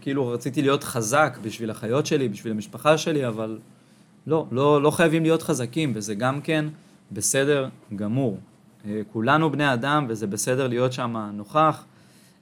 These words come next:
אה, להיכנס פנימה, לא לברוח מתוך האירוע הזה. אה, ואני מאוד מעודד גם, אם אתם, אה, חוששים או מפחדים להיכנס לאיזושהי סיטואציה מסוימת בגלל שאתם לא יודעים מה להגיד, או לא יודעים מה לעשות, או לא יודעים איך תרגישו שמה,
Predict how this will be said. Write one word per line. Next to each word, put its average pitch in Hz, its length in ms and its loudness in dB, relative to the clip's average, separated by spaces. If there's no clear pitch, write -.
אה, 110 200 -2
להיכנס 117 460 -2
פנימה, 147 360 -2
לא 123 160 2
לברוח 139 420 0
מתוך 131 320 -4
האירוע 135 380 2
הזה. 147 380 -4
אה, 107 40 -8
ואני 110 320 -4
מאוד 139 240 -2
מעודד 131 500 0
גם, 120 460 -2
אם 135 180 -4
אתם, 123 340 -4
אה, 107 240 -6
חוששים 127 600 -2
או 117 40 -2
מפחדים 123 520 -6
להיכנס 123 380 -4
לאיזושהי 123 340 -2
סיטואציה 127 520 0
מסוימת 123 460 -2
בגלל 120 440 0
שאתם - 1080 -6
לא 120 160 4
יודעים 135 380 4
מה 131 140 2
להגיד, 123 560 2
או 113 80 0
לא 117 140 0
יודעים 131 360 0
מה 131 120 2
לעשות, 123 640 0
או 110 100 -2
לא 117 100 -2
יודעים 131 380 0
איך 147 180 -6
תרגישו 135 560 -2
שמה, 185 380 4